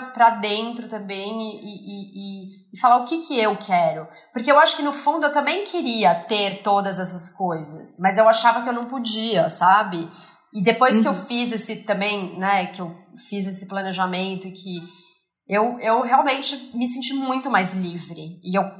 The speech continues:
Speaker 1: comecei a caminhar muito mais livre por todas as áreas e falar, "Beleza, então agora eu vou fazer o que eu quiser." E
Speaker 2: Você falou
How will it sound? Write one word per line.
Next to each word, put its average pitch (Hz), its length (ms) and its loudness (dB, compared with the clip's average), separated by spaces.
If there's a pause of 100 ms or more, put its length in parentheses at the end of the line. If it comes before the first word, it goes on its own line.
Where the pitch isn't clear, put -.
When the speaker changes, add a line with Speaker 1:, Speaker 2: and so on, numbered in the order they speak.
(240)
Speaker 1:
comecei 226 340 2
a 247 100 2
caminhar 240 460 2
muito 214 420 -4
mais 175 240 -4
livre 180 400 -4
por 180 160 -10
todas 180 340 -2
as 180 180 0
áreas 175 380 6
e 175 60 -8
falar, 202 220 2
"Beleza, 208 360 -2
então 202 180 -4
agora 220 240 2
eu 233 40 -8
vou 226 100 -10
fazer 233 200 -8
o 226 60 -12
que 240 60 -16
eu 240 60 -12
quiser." 196 600 -4
E 202 280 -10
Speaker 2:
Você 233 140 -4
falou 202 500 -4